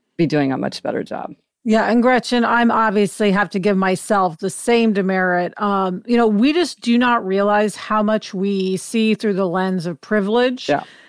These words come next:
Speaker 1: exactly.
Speaker 2: And, uh, we just need to educate ourselves so that we can see things more clearly and
Speaker 1: Yes.
Speaker 2: then act.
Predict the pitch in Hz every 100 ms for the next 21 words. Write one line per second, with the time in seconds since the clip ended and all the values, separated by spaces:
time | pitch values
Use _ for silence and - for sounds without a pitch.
0 | _ - 226 226 214 208 202 196 196 -
1 | - - 214 196 208 202 196 175 202 -
2 | 214 226 220 190 170 _ _ - 220 208
3 | 196 - 208 226 220 226 208 196 - 208
4 | 185 180 - 214 196 190 - _ - 196
5 | 196 - 202 185 185 185 - - 269 226
6 | 233 208 170 190 180 - 269 277 262 247
7 | 247 240 233 156 190 185 175 175 190 160
8 | - - -